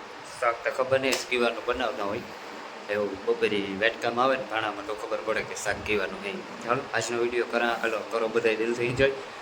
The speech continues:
અને બધાયને ગમે તો લાઈક છે, સબસ્ક્રાઇબ કરતા જજો. બાકી કાકડી જો હવારમાં ઉતારવાની હોય તો ઉતારી લીધી, એવું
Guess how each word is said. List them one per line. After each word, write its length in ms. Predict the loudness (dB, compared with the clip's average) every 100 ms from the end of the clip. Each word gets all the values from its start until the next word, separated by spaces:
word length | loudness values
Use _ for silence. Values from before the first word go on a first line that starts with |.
| -8
અને 140 | -4 0
બધાયને 320 | 4 4 4 0
ગમે 200 | -2 -2 -6 -4
તો 80 | -2 -2 -4 -2
લાઈક 180 | 0 0 0
છે, 100 | 0
સબસ્ક્રાઇબ 380 | 0 0 0 2
કરતા 260 | 0 0 2 2
જજો. 220 | 0 -2 -8 -12 -12 -12 -12 -8 -4
બાકી 280 | -2 0 -2 -6 -12 -14 -14 -14 -14 -14 -12 -12 -2
કાકડી 300 | 2 4 4 4
જો 80 | 4
હવારમાં 400 | 6 4 4 0
ઉતારવાની 420 | 0 2 2 0 -2
હોય 120 | -2
તો 80 | 0
ઉતારી 240 | 2 4 4
લીધી, 220 | 4 2 0 -2 4
એવું 500 | 4 6 4 4 2